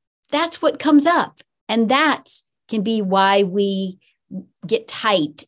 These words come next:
and we resort to yelling or threats in that moment.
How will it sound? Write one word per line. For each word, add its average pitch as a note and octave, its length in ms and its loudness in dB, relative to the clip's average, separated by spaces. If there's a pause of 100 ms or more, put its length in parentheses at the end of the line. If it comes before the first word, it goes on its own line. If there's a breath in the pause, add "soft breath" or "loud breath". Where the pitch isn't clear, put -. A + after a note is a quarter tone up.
and F3+ 280 -2
we F#3 140 -2
resort F#3 500 0
to F#3+ 100 -8
yelling E3 500 -2
or D3+ 80 -4
threats - 680 -6 (1300 loud breath)
in G#3+ 180 2
that F#3+ 200 2
moment. E3 560 -2